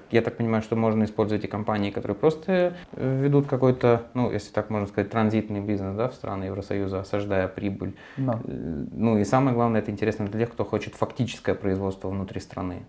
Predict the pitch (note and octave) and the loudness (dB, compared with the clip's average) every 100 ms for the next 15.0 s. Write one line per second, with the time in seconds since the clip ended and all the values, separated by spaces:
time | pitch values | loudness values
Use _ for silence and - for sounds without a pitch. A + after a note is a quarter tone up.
0 | - - - B2 B2 A2+ A#2 D3 C#3 C3 | -16 -10 -6 0 0 2 0 4 4 4
1 | - C3 - B2 - B2 D3 C3+ A#2+ - | 0 0 0 -4 -4 -2 2 4 4 0
2 | B2 B2+ B2 G2+ D3 G#2 G2+ C3 C3+ C3 | 0 4 4 6 4 6 4 6 8 8
3 | C3 D#3+ D#3 C#3 B2+ C#3+ B2+ B2 A#2+ A2+ | 8 6 6 4 4 0 2 4 2 -2
4 | - - A#2+ B2+ B2+ C#3+ C#3+ - A#2+ - | -8 2 4 6 4 2 -4 -2 -2 0
5 | A#2+ A#2+ B2 A#2 A#2+ A#2 A#2+ A#2+ B2 B2+ | 4 6 6 2 0 -2 -2 -2 2 2
6 | G2+ G#2 G#2+ A2 A2 A2 A#2 A#2+ - B2+ | 0 -4 -10 -2 0 2 2 0 -2 2
7 | A#2+ A2 - A#2 A#2+ A2+ G#2+ G#2 A#2 A#2 | 4 2 0 0 2 2 2 0 0 2
8 | A#2+ A#2 A2 A2 A2 G#2+ - D#3+ D#3 - | 2 2 0 -2 -2 -2 0 0 0 -4
9 | - - - - C#3+ C#3 C#3 - - D3 | -10 -14 -6 2 4 4 0 -2 4 6
10 | C#3+ C3+ - A#2+ A#2+ A2+ C3 B2+ A#2+ - | 6 -2 -2 0 0 2 2 2 -2 -2
11 | A2+ A2+ A2+ C#3 E3 C#3 C#3+ B2 D3 D#3 | 0 2 2 2 4 6 6 4 4 4
12 | E3+ - - - - - - C#3+ C#3 C#3 | 4 -2 -20 -20 -6 -6 0 4 4 4
13 | C3 B2 A2+ A#2+ A#2 A2+ A2+ A#2+ A#2+ A2+ | 4 4 4 0 -2 -2 -4 -6 -4 -4
14 | A2+ B2 B2 B2+ A#2+ A2+ G#2+ G2 F2+ | 0 2 2 0 0 -2 -2 -6 -12